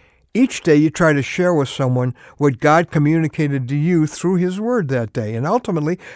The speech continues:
God's Word is supposed to be not only in your mind and in your mouth, but in your life. We meditate so we may be, in Joshua's words,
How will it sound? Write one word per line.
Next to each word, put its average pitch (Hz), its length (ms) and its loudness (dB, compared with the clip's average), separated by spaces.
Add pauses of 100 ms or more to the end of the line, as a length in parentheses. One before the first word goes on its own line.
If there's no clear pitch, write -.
(120)
God's 175 340 0
Word 147 400 -2
is 143 160 -4
supposed 285 520 -2
to 185 60 -2
be 180 360 0 (400)
not 180 200 2
only 233 220 2
in 311 80 2
your 320 120 2
mind 170 520 0 (180)
and 156 180 0
in 170 100 0
your 269 100 0
mouth, 160 540 0 (600)
but 139 140 -2
in 127 100 -2
your 135 180 0
life. - 580 -10 (640)
We 202 180 2
meditate 202 680 2
so 170 240 0
we 170 200 2
may 233 180 2
be, 170 240 -2
in 170 100 0
Joshua's 147 640 -4
words, 120 320 -4